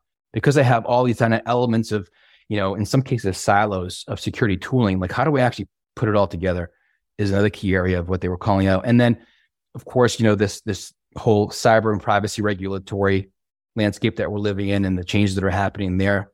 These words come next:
globally, right? Um, but then the other one, again, was back into the cyber talent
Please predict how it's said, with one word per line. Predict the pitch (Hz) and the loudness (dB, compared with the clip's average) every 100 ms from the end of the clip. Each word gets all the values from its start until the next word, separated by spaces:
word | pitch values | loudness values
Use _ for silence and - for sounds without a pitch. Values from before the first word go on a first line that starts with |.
| - | -12
globally, | - 98 98 104 104 104 _ _ | 0 2 2 2 0 -2 _ _
right? | 90 90 - _ _ _ - | -4 -4 -4 _ _ _ -10
Um, | 87 87 85 90 _ _ _ _ _ _ - | -6 -4 -4 -8 _ _ _ _ _ _ 0
but | 120 | 2
then | 127 123 | 6 6
the | 120 | 8
other | 135 208 | 6 6
one, | 123 | 6
again, | 104 107 104 104 | 4 2 2 2
was | 95 | 0
back | 110 104 - | 2 2 0
into | 110 104 104 101 95 _ _ _ _ _ _ - | -4 -2 -4 -4 -6 _ _ _ _ _ _ -12
the | 107 | -8
cyber | - 117 98 | 2 4 4
talent | 107 95 87 | 2 0 -2